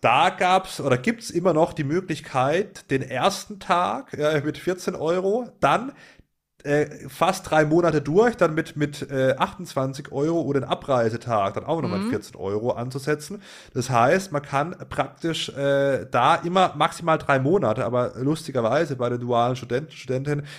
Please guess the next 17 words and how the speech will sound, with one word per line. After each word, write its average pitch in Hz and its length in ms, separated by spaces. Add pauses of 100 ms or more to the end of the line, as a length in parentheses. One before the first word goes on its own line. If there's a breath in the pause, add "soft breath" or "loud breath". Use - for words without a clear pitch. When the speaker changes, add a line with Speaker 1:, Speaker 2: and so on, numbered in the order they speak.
Speaker 1:
sind's 190 220
ja 143 60
immer 113 140
drei 113 260
Monate, 143 500
Speaker 2:
Mhm. - 20 (240 loud breath)
Speaker 1:
dann 131 240
wirklich 165 580
da 143 480
die 131 80
Verpflegungsmehraufwendung 139 1400
legal, 131 640
wohlgemerkt, 127 720
ja, 143 180
das 127 160
ist 123 140
legal, 120 560